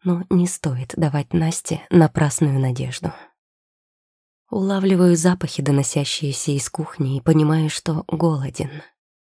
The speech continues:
По-настоящему зверски хочу есть, поэтому поднимаюсь и иду к комоду,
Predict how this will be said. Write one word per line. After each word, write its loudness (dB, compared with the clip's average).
По-настоящему -2
зверски -2
хочу -2
есть, -2
поэтому 2
поднимаюсь 4
и 0
иду -4
к -12
комоду, -2